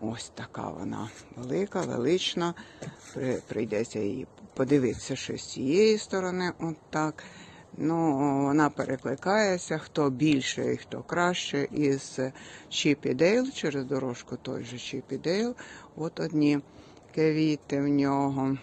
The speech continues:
повністю великий такий шар, е, квітів. Ну, і рядом з Чіп і Дейл, м, принцеса Олександра. Ну, принцеса є принцеса,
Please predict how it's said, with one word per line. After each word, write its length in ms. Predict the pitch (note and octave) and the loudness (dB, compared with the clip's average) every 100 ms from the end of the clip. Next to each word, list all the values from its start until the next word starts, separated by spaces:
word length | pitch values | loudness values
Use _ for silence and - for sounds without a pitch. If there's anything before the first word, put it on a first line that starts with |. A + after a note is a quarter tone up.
| - | -8
повністю 720 | B2+ C3 C#3+ C#3 C3+ - C#3 | -4 0 2 2 0 -4 -6
великий 460 | C3 B2+ B2 B2 C3+ | -2 0 0 -2 -6
такий 400 | - C3+ C3 B2+ | -6 -6 -4 -4
шар, 540 | B2+ - C#3 F#3+ A#3+ A#3+ - - - - - - | -4 -4 -2 0 -2 -4 -10 -16 -18 -20 -16 -6
е, 320 | E3 E3 E3 - | -2 0 -2 -4
квітів. 480 | E3 E3+ D#3+ D#3 D#3 | -2 -2 0 -2 0
Ну, 300 | E3 A#3 - | 2 0 0
і 300 | - D3+ D3+ D3 - - | 2 6 6 4 -2 -4
рядом 460 | D#3 D3 C#3 C#3 C#3 | 2 2 2 0 -2
з 40 | |
Чіп 280 | - C#3 C#3 | -2 -2 0
і 60 | |
Дейл, 460 | B2+ D3 F#3 G#3+ G#3+ - - - - - | -2 0 2 2 0 -6 -14 -18 -20 -10
м, 340 | C3 B2+ B2 B2 | -6 -2 -2 -2
принцеса 720 | C3 A#2 A#2+ - A2 A#2 - G#2 | -2 -4 -4 -4 -4 -4 -6 -4
Олександра. 920 | F#2+ G2 - F#2 G2 B2 G2+ F#2 B2+ - - - - | -4 -6 -8 -6 -4 -6 -6 -8 -8 -16 -20 -20 -16
Ну, 480 | - B2+ C3 C#3+ F3+ - - - | -6 -2 -2 -2 -4 -6 -12 -10
принцеса 640 | - A2 - C#3+ E3 - | -8 -8 -4 -4 -4 -6
є 160 | A#2 B2+ | -8 -8
принцеса, 800 | - - - - F#3 A#3+ A#3+ | -10 -10 -8 -2 -2 -2 -4